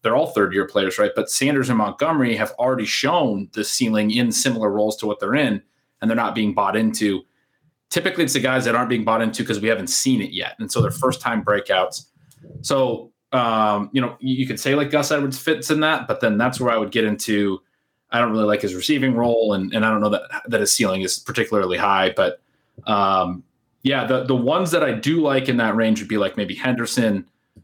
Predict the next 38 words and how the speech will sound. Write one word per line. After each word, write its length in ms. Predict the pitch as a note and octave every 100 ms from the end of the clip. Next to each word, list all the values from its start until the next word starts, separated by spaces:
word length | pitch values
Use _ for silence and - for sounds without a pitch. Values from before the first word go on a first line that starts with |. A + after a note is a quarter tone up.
| _ _ C3
Edmonds 280 | E3 A#3 A3+
is 120 | A3
sorta 320 | - F#3 G#3
interesting, 500 | A3+ G#3 - G2+ - - _
but, 460 | A#2 A#2+ A#2 G#2+ -
you 100 | B2+
know, 100 | G#2+
not 220 | A2 C#3
a 40 | C#3
guy 140 | C3+
that 100 | C3+
I 20 |
take 200 | C3 C3
a 60 | C3
ton 300 | - - C#3
of 160 | C#3 C3
necessarily. 880 | C3+ C3+ - C#3+ C3+ C3 C3 C3 - _ _ _ _ _ -
I, 300 | C#3+ A#2 C#3
I 40 |
typically 400 | D#3 E3 D#3 D#3
just 200 | C#3 C3
wait 260 | G2+ B2+ C3
till 140 | C3
right 200 | A#2 C3
behind 340 | A#2+ B2 F3 C#3
the 40 |
dead 220 | G#2 F#2+
zone, 180 | G2 F#2+
and, 280 | G2+ G2+ G#2
and 100 | A2+
I'm 80 | A2+
looking 220 | A#2 C3
at 160 | C3 -
Trey 220 | B2+ C3+
Sermon. 420 | - D3+ C3+ G#2
I'm 140 | B2+ G#2
looking 260 | A2+ B2
at 260 | A#2 A#2 -